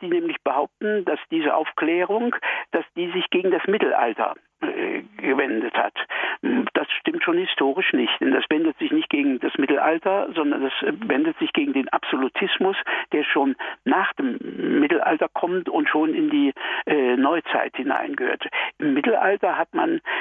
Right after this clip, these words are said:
äh, zum Beispiel in den, äh, in den Hochschulen diskutiert und wenn man mal guckt, wie die Schriften so zum Beispiel von Thomas von Aquin oder so aussehen,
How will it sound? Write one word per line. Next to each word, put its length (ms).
äh, 140
zum 140
Beispiel 340
in 160
den, 400
äh, 80
in 80
den 160
Hochschulen 640
diskutiert 880
und 260
wenn 100
man 220
mal 120
guckt, 300
wie 100
die 320
Schriften 440
so 100
zum 140
Beispiel 220
von 100
Thomas 280
von 160
Aquin 380
oder 160
so 120
aussehen, 520